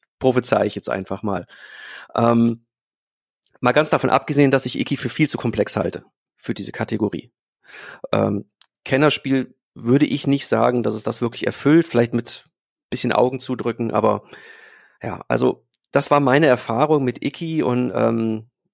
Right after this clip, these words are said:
ich würde es wirklich sehr ungern nochmal spielen tatsächlich, aber ist, mein Gott, es,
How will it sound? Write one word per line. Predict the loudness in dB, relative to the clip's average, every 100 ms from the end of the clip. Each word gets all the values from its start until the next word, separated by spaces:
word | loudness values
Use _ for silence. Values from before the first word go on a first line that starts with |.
| _ _ _
ich | -16 -4 2
würde | 2
es | 2 -2
wirklich | -4 -4
sehr | 0 2 4
ungern | 2 4 4
nochmal | 2 0 -2
spielen | -2 -2 0 0
tatsächlich, | 0 -2 -2 -2 -2 0
aber | -2 -4 -8
ist, | -4
mein | 0
Gott, | 0 -2
es, | -8 -12 -14 -18